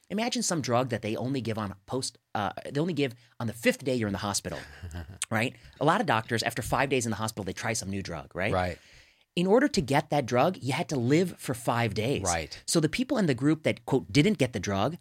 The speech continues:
Speaker 1: some of those people include people who died in two hours or five hours.
Speaker 2: Right.
Speaker 1: They could never get the drug. And so this is something called immortal time or guaranteed time. It's just a classic problem.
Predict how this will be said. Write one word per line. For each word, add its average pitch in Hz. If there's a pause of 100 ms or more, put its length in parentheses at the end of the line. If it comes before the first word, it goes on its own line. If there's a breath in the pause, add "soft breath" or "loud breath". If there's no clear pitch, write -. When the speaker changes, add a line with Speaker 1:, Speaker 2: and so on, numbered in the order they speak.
(100)
Speaker 1:
some 202
of 220
those 190
people 147
include 117
people 120
who 120
died 113
in 104
two -
hours 104
or 127
five 117
hours. 76
Speaker 2:
Right. 78 (180)
Speaker 1:
They 147
could 151
never 180
get 123
the -
drug. 78
And 135
so 151
this 147
is 151
something 117
called 107
immortal 113
time 113
or 95
guaranteed 104
time. 90
It's -
just 107
a 98
classic 90
problem. 95